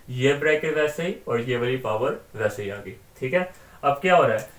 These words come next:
ये जो इसके ऊपर फ़ाइव के ऊपर पावर है, ये power, ये दोनों आपस में कट रहे हैं, ऊपर है ये नीचे है,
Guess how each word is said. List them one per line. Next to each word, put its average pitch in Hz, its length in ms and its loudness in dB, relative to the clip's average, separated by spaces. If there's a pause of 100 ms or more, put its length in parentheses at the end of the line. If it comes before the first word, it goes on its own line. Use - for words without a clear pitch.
(120)
ये 165 160 -2
जो 185 180 0
इसके 147 320 -4
ऊपर 185 180 -2
फ़ाइव 143 320 2
के 165 60 -4
ऊपर 160 80 -4
पावर 135 400 4
है, 135 240 -2
ये 143 100 2
power, 135 320 0
ये 147 160 -4
दोनों 127 280 0
आपस 135 300 0
में 151 100 -6
कट 131 280 0
रहे 110 140 0
हैं, 107 160 -2
ऊपर 139 320 -2
है 147 140 0
ये 131 60 -2
नीचे 117 300 -4
है, 147 180 -2